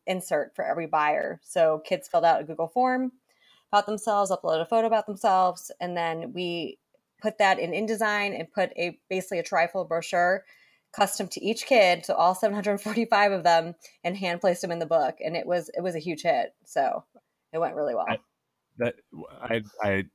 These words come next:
Speaker 2: uh, so many questions. Wow. How, <laughs> that's amazing. Uh,
Speaker 1: <laughs> Thanks.
Speaker 2: where, did it tuck in the, in the end sheet or somewhere else?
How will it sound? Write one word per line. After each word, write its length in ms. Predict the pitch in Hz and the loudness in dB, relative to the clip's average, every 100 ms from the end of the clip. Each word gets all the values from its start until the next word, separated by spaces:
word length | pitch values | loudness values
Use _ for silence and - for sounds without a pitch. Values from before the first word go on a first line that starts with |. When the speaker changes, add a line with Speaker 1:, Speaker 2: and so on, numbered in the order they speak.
| - | -8
Speaker 2:
uh, 120 | 95 | -6
so 220 | - - | -4 0
many 180 | 98 92 | 0 0
questions. 540 | - 127 - 82 78 - | 0 0 0 -6 -6 0
Wow. 240 | 104 92 - | 0 0 -4
How, 320 | - 127 123 - - - - 131 | 0 2 2 -2 -8 -10 -2 -2
<laughs> 460 | - - - _ | -2 -10 -18 _
that's 180 | - 139 | -4 0
amazing. 720 | 135 117 143 170 92 69 73 - - | 2 2 2 2 0 -4 -10 -18 -6
Uh, 140 | 117 120 | 0 2
Speaker 1:
<laughs> 80 | 214 | 0
Thanks. 260 | 160 180 - _ - | -6 -10 -10 _ -8
Speaker 2:
where, 360 | 117 135 139 - | 0 2 2 0
did 160 | 127 131 | 0 2
it 140 | 117 | 2
tuck 180 | 123 120 | 2 2
in 160 | 123 113 | 2 2
the, 240 | 110 107 | 2 2
in 140 | 110 | 0
the 100 | 104 | 0
end 180 | 98 117 | 2 0
sheet 280 | - 175 196 | 0 -4 -2
or 80 | 110 | -4
somewhere 260 | 107 101 | -2 0
else? 320 | 104 131 - | 0 -2 -10